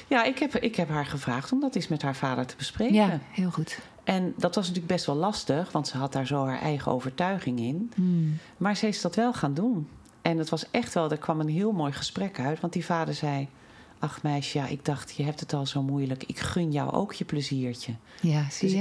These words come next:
Speaker 1: heb er heus wel over nagedacht.
Speaker 2: Hij dacht dat hij er goed aan deed.
Speaker 1: Ja, ja. Hij wil
Speaker 2: Maar
Speaker 1: haar blij zien.
Speaker 2: Ja,
Speaker 1: Want,
Speaker 2: ja.
Speaker 1: en, en trouw-,
Speaker 2: Heel
Speaker 1: is,
Speaker 2: logisch.
Speaker 1: is dat niet ook een beetje van deze tijd, dat wij kinderen blij willen zien?
Speaker 2: Ja, zeker. Ja, dat
Speaker 1: Dat,
Speaker 2: klopt.
Speaker 1: we kunnen kinderen bijna niet meer leren met teleurstellingen
Speaker 2: Nee,
Speaker 1: omgaan.
Speaker 2: nee,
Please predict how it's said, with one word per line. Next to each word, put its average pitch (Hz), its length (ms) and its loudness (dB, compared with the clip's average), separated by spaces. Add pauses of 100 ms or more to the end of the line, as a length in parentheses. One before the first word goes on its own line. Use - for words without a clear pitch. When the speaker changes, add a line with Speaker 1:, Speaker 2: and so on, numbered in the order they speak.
Speaker 1:
heb 214 100 0
er 156 80 2
heus 196 220 0
wel 151 120 2
over 139 200 -2
nagedacht. 143 800 -2
Speaker 2:
Hij 170 100 4
dacht 170 220 4
dat 170 140 4
hij 180 100 4
er 156 120 4
goed - 240 0
aan 156 180 2
deed. 156 340 2
Speaker 1:
Ja, 147 260 -2 (540)
ja. 147 460 -2
Hij 170 100 4
wil 165 120 6
Speaker 2:
Maar 165 140 6 (100)
Speaker 1:
haar 165 140 4
blij 214 340 2
zien. 208 220 2
Speaker 2:
Ja, 320 220 4 (400)
Speaker 1:
Want, 214 140 2
Speaker 2:
ja. 254 120 4
Speaker 1:
en, 262 180 2
en 156 120 -2
trouw-, - 180 -2
Speaker 2:
Heel 269 220 8
Speaker 1:
is, 285 40 6
Speaker 2:
logisch. 262 600 8 (260)
Speaker 1:
is 254 120 2
dat 277 160 2
niet 269 180 4
ook 247 120 2
een 220 80 4
beetje 208 340 0
van 175 140 0
deze 139 360 0
tijd, 180 500 -2
dat 175 160 2
wij 151 100 0
kinderen 135 360 0
blij 131 280 0
willen 208 180 0
zien? 220 220 0 (180)
Speaker 2:
Ja, 175 340 6
zeker. 151 400 2
Ja, 156 240 2
dat 180 120 0
Speaker 1:
Dat, 190 100 4
Speaker 2:
klopt. - 320 -2
Speaker 1:
we 190 100 0
kunnen 165 280 -2
kinderen 139 320 0
bijna 131 220 0
niet 127 180 0
meer 131 120 2
leren 127 280 2
met 123 140 -2
teleurstellingen 254 600 0
Speaker 2:
Nee, 170 180 6
Speaker 1:
omgaan. 226 440 0
Speaker 2:
nee, 160 400 2